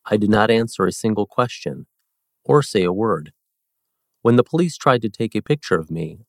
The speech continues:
I sent forth righteous thoughts while turning my head sideways. They attempted to find out where I was from, but in the end,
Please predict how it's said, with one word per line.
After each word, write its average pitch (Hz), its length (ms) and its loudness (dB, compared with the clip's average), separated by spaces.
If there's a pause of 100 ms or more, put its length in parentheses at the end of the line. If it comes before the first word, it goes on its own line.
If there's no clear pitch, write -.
I 104 100 -2
sent 131 260 -4
forth 104 340 0
righteous 107 380 -4
thoughts 95 400 -4
while 85 140 -4
turning 95 320 -4
my 85 100 -2
head 82 260 -6
sideways. - 680 -8 (1500)
They - 120 2
attempted 196 420 2
to 120 80 0
find 120 260 6
out 101 160 4
where 85 160 -8
I 80 60 -8
was 80 180 -8
from, - 380 -2 (500)
but 165 160 4
in 214 140 6
the 101 120 4
end, 87 300 -6